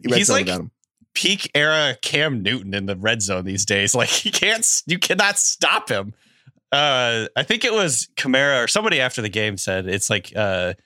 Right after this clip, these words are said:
Speaker 2: Taysom Hill is like the tush push. Like, you know it's coming, you still can't stop it. It's like they line up with,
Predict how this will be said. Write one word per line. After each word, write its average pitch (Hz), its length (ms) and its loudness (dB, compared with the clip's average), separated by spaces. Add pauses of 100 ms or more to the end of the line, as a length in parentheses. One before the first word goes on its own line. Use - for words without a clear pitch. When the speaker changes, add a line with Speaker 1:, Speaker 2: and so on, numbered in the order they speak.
(160)
Speaker 2:
Taysom 131 280 2
Hill 120 180 4
is 107 100 0
like 113 140 -2
the 101 80 -6
tush - 320 0
push. 131 260 0
Like, 113 180 0
you 113 80 -2
know 113 220 2
it's 113 120 0
coming, 107 300 -2
you 98 120 -2
still 98 260 2
can't 110 260 -2
stop 95 320 0
it. 127 240 0 (340)
It's 131 180 2
like 151 300 0
they 139 200 2
line 135 260 2
up 190 140 -2
with, 175 100 -4